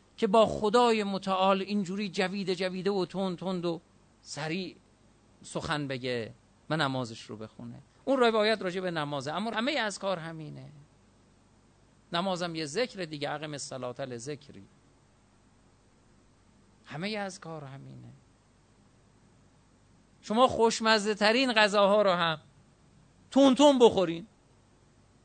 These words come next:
یعنی تو دهن مزمزه نکنید، همینجور ریختین دهن قورت بدین. مزه‌شو می‌فهمی؟ کیف می‌کنی؟ نه. بعدم چون نجویده قورت دادی، این میره سر دلت هم می‌گیره و مریضت هم می‌کنه.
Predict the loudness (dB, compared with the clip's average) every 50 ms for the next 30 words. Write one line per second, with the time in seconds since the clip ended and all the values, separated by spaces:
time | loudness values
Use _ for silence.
0 | _ _ _ _ _ _ 0 0 2 2 2 0 -2 -2 2 4 4 4 4 2
1 | 2 0 0 0 0 -2 -2 -4 -2 0 2 2 2 2 2 0 -2 -4 -4 -6
2 | -8 -10 _ _ _ -4 -2 0 0 0 0 0 0 0 2 4 6 6 6 4
3 | 2 -4 -8 -6 -4 -4 -4 -4 -4 -6 -6 -4 -6 -10 -14 -18 _ _ _ _
4 | _ _ 4 6 6 6 4 2 0 0 0 0 2 2 2 2 0 0 -4 -6
5 | -8 -12 _ _ _ _ _ _ _ _ _ _ _ 4 6 6 6 4 2 -2
6 | 0 0 0 0 0 -2 -6 -8 -12 -18 -20 -14 -6 -4 -2 -2 -2 -4 -6 -12
7 | _ _ _ _ _ _ _ _ _ _ _ _ _ _ _ _ _ _ _ _
8 | _ _ _ _ _ _ 8 10 10 10 8 4 0 -2 -2 -2 -2 -4 -6 0
9 | 4 4 6 6 6 6 4 4 4 4 4 4 2 -2 -2 0 0 0 2 2
10 | 0 0 0 0 -2 -4 -8 _ _ _ _ _ _ _ _ _ _ _ -4 -2
11 | 0 2 2 4 2 2 4 6 6 6 6 6 4 4 4 4 4 4 2 2
12 | 2 0 0 0 2 4 4 4 4 4 4 2 2 2 2 0 -2 -2 -4 -4
13 | -4 -4 -6 -8 -8 -10 -12 -12